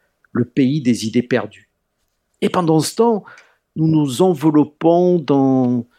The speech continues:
un réconfort de routine familière, dans notre bulle à nous répéter, « Pff, de toute façon, à quoi bon ? » Mais attendez, non, cela n'a pas besoin de se passer ainsi. Nous pouvons nous lever et ne pas écouter la peur.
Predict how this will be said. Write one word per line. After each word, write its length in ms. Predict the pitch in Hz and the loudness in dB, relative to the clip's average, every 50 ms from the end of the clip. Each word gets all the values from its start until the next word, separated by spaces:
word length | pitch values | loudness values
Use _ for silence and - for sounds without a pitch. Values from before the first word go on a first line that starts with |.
| _ _ _ - - | _ _ _ -8 -4
un 160 | 131 143 135 | -2 -2 -2
réconfort 760 | 127 127 160 160 - 170 156 143 - - - 143 147 156 156 143 | 0 -2 -2 -2 0 0 -2 -2 -2 -2 0 2 2 2 2 0
de 120 | 117 123 | -2 -4
routine 440 | 127 117 143 147 147 - - 147 135 | -2 0 0 -2 -2 -2 -4 -4 -4
familière, 680 | - - 139 139 170 170 160 139 123 110 113 113 - _ _ _ _ - | -2 -2 -2 0 -2 -2 -2 -2 -2 -4 -4 -8 -14 _ _ _ _ -8
dans 80 | 147 139 | -6 -2
notre 300 | 135 135 131 - 143 131 | -2 -2 -2 -2 -4 -4
bulle 360 | 120 117 131 165 208 208 185 | -2 -2 0 2 2 2 0
à 60 | 139 | 0
nous 140 | 123 120 123 | -2 0 0
répéter, « 680 | 127 123 123 - 123 120 - - 151 160 170 156 - _ _ _ _ _ _ _ _ _ _ _ - | 0 0 0 -2 -4 -2 -2 -2 0 0 -2 -4 -10 _ _ _ _ _ _ _ _ _ _ _ -8
Pff, 280 | - - - - - | -6 -6 -6 -6 -4
de 100 | - 120 | -4 -4
toute 200 | 110 - 131 131 | -4 -4 -6 -6
façon, 440 | - 131 117 - - 143 139 143 165 _ _ _ _ _ _ _ _ - | -4 -6 -6 -4 -2 -2 -2 -4 -6 _ _ _ _ _ _ _ _ -10
à 120 | - 135 | -8 -8
quoi 260 | - - - - 123 113 | -8 -8 -8 -6 -6 -6
bon ? » 260 | 104 107 110 - - _ _ _ _ _ _ _ _ _ _ _ _ _ _ _ - - - - - - - - - | -6 -8 -12 -14 -14 _ _ _ _ _ _ _ _ _ _ _ _ _ _ _ -20 -14 -12 -10 -10 -10 -12 -12 -6
Mais 580 | 165 196 247 269 277 277 - - - - - - - | -2 0 0 2 0 0 -2 -4 -6 -10 -10 -8 -8
attendez, 500 | 196 202 - 208 190 156 117 120 110 110 | -6 -4 -2 -2 -2 0 0 -2 -2 0
non, 300 | 143 190 226 233 214 175 | 0 0 0 0 -2 -4
cela 420 | - - - - 165 147 170 185 | -8 -10 -6 -4 -2 0 0 -2
n'a 140 | 180 135 - | -2 -4 -6
pas 220 | - - 220 208 | -6 -4 -4 -4
besoin 640 | 160 127 - 127 123 107 - 101 92 104 104 110 160 - _ _ 123 | -2 -2 -2 0 0 -2 -4 -8 -10 -10 -10 -10 -10 -14 _ _ -4
de 80 | - 165 | -2 -2
se 140 | - - | 0 0
passer 280 | 175 - 170 190 - 175 | 0 -2 -2 -4 -4 -4
ainsi. 640 | 139 131 127 123 - - - 120 - - - - _ _ _ _ _ _ _ _ _ _ _ _ _ _ - | -4 -2 -4 -4 -6 -8 -10 -12 -14 -16 -18 -20 _ _ _ _ _ _ _ _ _ _ _ _ _ _ -8
Nous 60 | 127 | -6
pouvons 320 | 120 - 151 143 180 220 | -4 -2 -2 2 2 2
nous 120 | 190 156 147 | 0 0 -4
lever 800 | 131 131 127 117 107 117 143 165 202 226 233 226 214 165 123 | -2 -2 -2 -2 0 0 2 2 2 2 2 0 0 0 0
et 40 | 120 | 0
ne 120 | 117 123 123 | 0 0 0
pas 180 | - - 180 | 0 0 -2
écouter 300 | 156 - - 160 - 160 | -2 -2 -2 -2 -2 0
la 120 | 143 151 - | 0 0 0
peur. 360 | - 170 147 117 104 - | 0 0 0 0 -2 -4